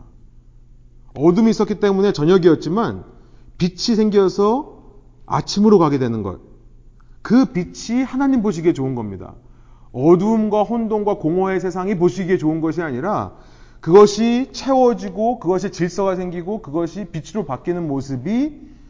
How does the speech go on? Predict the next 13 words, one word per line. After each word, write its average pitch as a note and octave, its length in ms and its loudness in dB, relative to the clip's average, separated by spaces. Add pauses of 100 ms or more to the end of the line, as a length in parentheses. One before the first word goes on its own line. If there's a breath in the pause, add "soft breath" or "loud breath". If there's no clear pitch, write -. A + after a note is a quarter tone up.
(140)
하나님 G#3+ 320 2
보시기에 F3 260 6
좋았다는 C#3+ 480 0
거죠. A2+ 480 -8 (340 soft breath)
우리 G#3+ 220 4
인생의 G3+ 280 0
원리가 D#3+ 380 2
그렇습니다. C3 580 -8 (1160)
우리 G3 200 0
인생의 G3 240 0
원리가 E3 260 0
그렇다는 C#3 420 -8
거예요. A2+ 160 -16